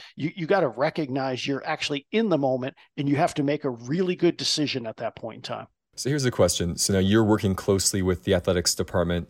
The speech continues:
Speaker 2: at Western Illinois to make these decisions figured out. How much does the league come in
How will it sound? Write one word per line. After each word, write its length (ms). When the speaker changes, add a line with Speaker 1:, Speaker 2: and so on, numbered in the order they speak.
Speaker 2:
at 140
Western 340
Illinois 440
to 140
make 180
these 240
decisions 440
figured 280
out. 180
How 120
much 220
does 160
the 100
league 460
come 240
in 320